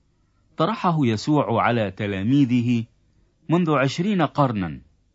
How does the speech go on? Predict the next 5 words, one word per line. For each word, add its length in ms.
وهو 320
سؤال 680
له 280
من 180
الخطورة 1000